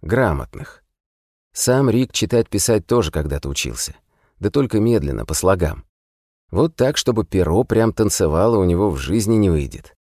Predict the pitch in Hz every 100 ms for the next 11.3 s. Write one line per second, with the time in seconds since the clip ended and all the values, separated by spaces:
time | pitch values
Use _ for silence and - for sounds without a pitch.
0 | _ _ _ - 90 - 92 101 123 -
1 | 123 - 120 107 127 123 127 101 120 -
2 | 120 82 71 107 143 104 - 87 - 71
3 | 80 120 - 69 - _ - - 90 104
4 | 101 85 90 117 92 78 - _ _ _
5 | _ _ _ _ - - 80 82 85 78
6 | - 92 107 - 73 - 80 87 85 80
7 | 73 78 71 71 90 98 _ - 87 78
8 | - - 82 90 78 78 - 78 - -
9 | - - _ _ _ _ - - 151 139
10 | 110 98 78 98 147 - 69 69 - 117
11 | - 85 -